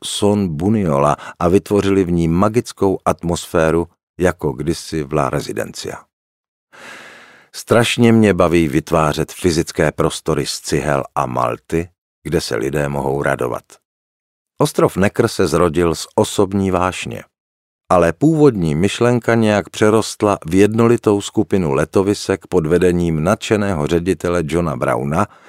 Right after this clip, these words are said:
kterou si moje rodina skvěle užívá společně s tisíci dalšími hosty.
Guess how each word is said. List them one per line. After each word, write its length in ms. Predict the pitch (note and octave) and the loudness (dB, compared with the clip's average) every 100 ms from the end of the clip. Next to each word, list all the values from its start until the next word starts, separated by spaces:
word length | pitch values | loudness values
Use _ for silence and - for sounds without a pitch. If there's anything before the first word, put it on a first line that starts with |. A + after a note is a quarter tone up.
| - | -20
kterou 360 | _ - D3+ C#3 | _ 2 4 2
si 200 | - F#2+ | -2 -2
moje 300 | D2+ G2 F2 | 0 2 2
rodina 360 | E2+ E2+ E2+ E2 | 0 0 -2 -2
skvěle 480 | - A2 A#2 A2+ - | -4 0 2 2 0
užívá 540 | G2+ F2+ F2+ E2+ D#2 | -4 -4 -2 0 0
společně 640 | D#2 - F#2 D#2+ - C#2+ C2+ | -2 -2 0 0 -4 -10 -10
s 120 | - | -10
tisíci 640 | - G#2+ - F#2 - E2 | -8 -6 -6 -8 -6 -6
dalšími 600 | C#2+ D2+ C2 - B1 A#1 | -2 -2 -2 -6 -10 -10
hosty. 440 | A1+ - - - | -10 -12 -14 -16